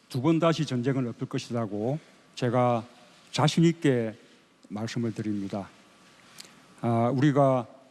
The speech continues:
그 한반도, 어, 육이오 전쟁으로 인한 그 폐허에서, 어, 온 국민이 합심해서 이만큼 나라를 다시 이렇게 세웠는데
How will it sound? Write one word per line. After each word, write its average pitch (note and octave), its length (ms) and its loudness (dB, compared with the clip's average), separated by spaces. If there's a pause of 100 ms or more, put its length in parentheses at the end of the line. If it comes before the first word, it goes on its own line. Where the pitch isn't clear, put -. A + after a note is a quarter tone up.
(480)
그 B2+ 200 -2
한반도, C3+ 1000 2 (640)
어, A2+ 260 -4
육이오 D3+ 280 4
전쟁으로 A#2+ 520 0
인한 A2 480 -4 (640)
그 C#3+ 300 2 (100)
폐허에서, A#2+ 840 0 (1200)
어, G2+ 320 -10 (1200)
온 C#3 280 4
국민이 E3 360 6
합심해서 A#2 800 -2 (560)
이만큼 C3 680 2 (560)
나라를 C3 240 2
다시 B2 220 -2
이렇게 A#2 240 -4
세웠는데 A2 680 -2